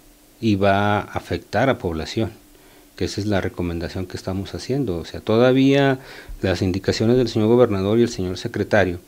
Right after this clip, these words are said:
es estar constantemente con los municipios para ver qué pasó con sus arroyos, sus, la recomendación que nosotros hicimos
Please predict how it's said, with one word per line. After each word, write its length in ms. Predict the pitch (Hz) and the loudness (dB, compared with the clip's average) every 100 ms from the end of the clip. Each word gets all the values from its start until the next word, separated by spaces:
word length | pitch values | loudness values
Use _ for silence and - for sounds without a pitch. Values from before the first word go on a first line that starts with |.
| - - - - | -20 -20 -20 -12
es 300 | - 95 98 | -2 0 0
estar 300 | - - 101 | -6 -4 -4
constantemente 720 | - 101 - 104 110 107 104 117 | -2 -4 -2 -2 0 -2 -2 -2
con 100 | 101 | -2
los 80 | |
municipios 500 | 90 87 - 85 110 | -2 -4 -6 -6 -8
para 240 | - 87 85 | -8 -10 -6
ver 220 | 87 92 | -6 -6
qué 140 | - | -6
pasó 320 | - 98 - 87 | -4 -4 -6 -6
con 180 | 98 | -6
sus 580 | 92 - 85 80 - - | -6 -6 -6 -8 -14 -8
arroyos, 540 | 98 92 95 95 95 92 | -4 0 0 0 -4 -8
sus, 480 | - - - - - | -12 -14 -14 -18 -8
la 200 | 101 98 | -2 0
recomendación 680 | 101 - 92 87 87 104 123 | -2 -2 -4 -2 -4 -2 -2
que 100 | 135 | -2
nosotros 340 | 120 107 117 117 | -2 -4 -6 -4
hicimos 420 | 98 107 113 | -2 0 0